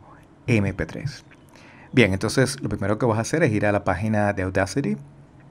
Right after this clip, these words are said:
y te vas a dirigir a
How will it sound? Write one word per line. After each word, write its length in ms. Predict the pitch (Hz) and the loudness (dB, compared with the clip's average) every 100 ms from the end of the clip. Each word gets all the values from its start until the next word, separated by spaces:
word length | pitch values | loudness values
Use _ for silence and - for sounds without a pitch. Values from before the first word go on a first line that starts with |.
| - - - - - - - - - - - - - | -20 -20 -20 -20 -20 -20 -20 -20 -20 -20 -20 -8 6
y 240 | 151 170 | 8 8
te 140 | 165 | 8
vas 180 | 113 98 | 4 4
a 60 | 107 | 2
dirigir 500 | 117 110 104 101 - | 0 2 2 0 0
a 380 | 98 92 92 92 | 2 2 2 -2